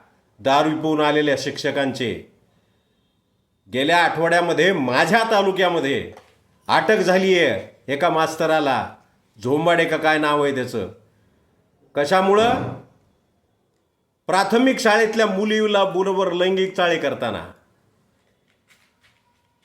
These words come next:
कशामुळं पाठिंबा द्यायचा तुम्हाला? आणि मागणी काय तुमची? परीक्षा रद्द करा, म्हणजे पगार द्या पण काम नको, असंच झालं का नाही? काय अर्थ काय झाला याचा?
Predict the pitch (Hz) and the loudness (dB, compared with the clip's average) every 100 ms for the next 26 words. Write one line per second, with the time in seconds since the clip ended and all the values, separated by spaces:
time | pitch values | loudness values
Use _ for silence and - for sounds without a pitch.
0 | _ _ - 196 214 214 233 233 214 220 | _ _ -4 0 2 4 2 4 2 2
1 | 220 226 220 220 208 208 208 202 139 95 | 0 2 2 2 -2 0 0 2 0 -2
2 | - _ _ _ - 160 185 180 208 214 | -10 _ _ _ -2 0 4 4 4 2
3 | 233 226 233 226 226 208 208 120 - 175 | 2 2 2 0 -2 -2 -4 -4 -6 -4
4 | 196 202 226 214 202 196 196 160 98 - | -2 -2 0 0 0 -2 -2 -2 -2 -6
5 | - _ _ _ 180 190 190 202 233 247 | -18 _ _ _ 0 0 2 2 2 0
6 | 233 254 262 240 220 214 214 185 - 101 | 2 2 2 0 0 0 0 -2 -4 -8
7 | - _ _ _ _ _ _ _ _ 120 | -14 _ _ _ _ _ _ _ _ -8
8 | 190 247 202 180 160 143 180 143 - _ | -4 0 2 2 2 0 -2 -6 -12 _
9 | _ _ _ _ _ _ _ _ _ _ | _ _ _ _ _ _ _ _ _ _
10 | _ _ _ _ - 190 226 - 170 196 | _ _ _ _ -2 0 2 2 0 0
11 | 240 277 277 208 151 113 - | 0 2 2 2 2 -2 -4